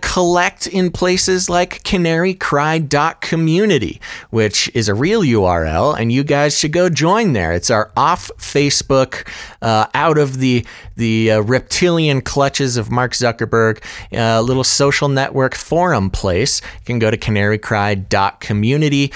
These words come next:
meet listeners just like you, have lots of different conversations. It's a good time. Now, it's not all ponies and rainbows, um, but people,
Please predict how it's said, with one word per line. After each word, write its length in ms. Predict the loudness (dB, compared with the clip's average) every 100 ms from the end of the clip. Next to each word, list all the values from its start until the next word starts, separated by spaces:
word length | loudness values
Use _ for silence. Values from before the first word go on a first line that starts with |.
| -10 -4
meet 240 | -2 0
listeners 480 | 0 0 0 -2 -2
just 320 | 0 0 0
like 240 | 0 -2 -2
you, 200 | 0 0
have 180 | 0 0
lots 280 | 0 0
of 60 | -2
different 320 | -4 -2 -4
conversations. 1000 | -2 -2 0 -2 0 0 0 0 0 -2 -6 -12 -4
It's 160 | -2
a 40 | 0
good 240 | 0 0
time. 420 | 0 2 2 0
Now, 260 | 0 0 0
it's 120 | 0
not 180 | 0 2
all 120 | 2
ponies 400 | 2 0 0 0
and 80 | 0
rainbows, 520 | 2 2 4 4 2 -4 -14 -10 -2
um, 240 | 0 0
but 320 | 2 0 0
people, 500 | -4 -2 2 2 2